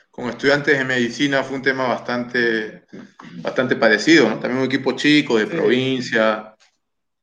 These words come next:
Speaker 1: eh, donde también casi, casi, casi campeonamos, ¿no? Que también me tocó ser el goleador de ese equipo.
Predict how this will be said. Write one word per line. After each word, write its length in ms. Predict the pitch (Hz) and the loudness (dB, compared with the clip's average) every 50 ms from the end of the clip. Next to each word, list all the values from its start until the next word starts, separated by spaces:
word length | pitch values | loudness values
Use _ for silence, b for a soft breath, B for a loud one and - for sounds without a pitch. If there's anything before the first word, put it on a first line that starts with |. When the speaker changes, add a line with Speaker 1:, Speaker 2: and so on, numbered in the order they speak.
| _ - - _ _ - - - | _ -20 -20 _ _ -20 -12 -8
Speaker 1:
eh, 460 | 110 101 98 98 95 92 95 101 98 | -6 -4 -4 -4 -6 -8 -10 -8 -8
donde 220 | 104 98 101 98 98 | -6 -4 -2 -2 -2
también 340 | 101 98 104 117 117 117 110 | -2 0 2 2 0 0 2
casi, 840 | 113 113 113 - - 120 117 117 110 107 104 101 104 104 - - - _ _ _ _ _ _ _ _ _ _ _ _ _ | 2 0 0 2 2 2 2 4 2 2 0 -2 -4 -8 -10 -12 -16 _ _ _ _ _ _ _ _ _ _ _ _ _
casi, 380 | - 110 110 - - 113 104 110 | -8 -8 -6 -4 -2 -2 -2 0
casi 600 | - 107 104 - - 113 110 107 104 95 - - | 0 0 0 2 2 2 2 2 0 -4 -6 -10
campeonamos, 640 | - - 98 - 101 101 110 117 113 110 107 - - | -10 -8 -6 -4 -2 0 0 0 -2 -2 -6 -6 -8
¿no? 240 | - - - - - | -10 -10 -10 -10 -6
Que 100 | - 104 | -6 -4
también 280 | - 101 98 110 113 113 | -4 -2 0 2 2 2
me 80 | 110 | 2
tocó 240 | - 107 101 117 101 | 2 2 2 2 0
ser 160 | - 117 110 | 0 0 0
el 80 | 107 104 | 2 2
goleador 320 | 101 101 98 98 104 104 | 2 4 4 4 4 4
de 60 | 104 | 2
ese 120 | 101 98 95 | 2 0 -2
equipo. 320 | 104 120 113 - - - | -2 -2 -2 -2 -4 -12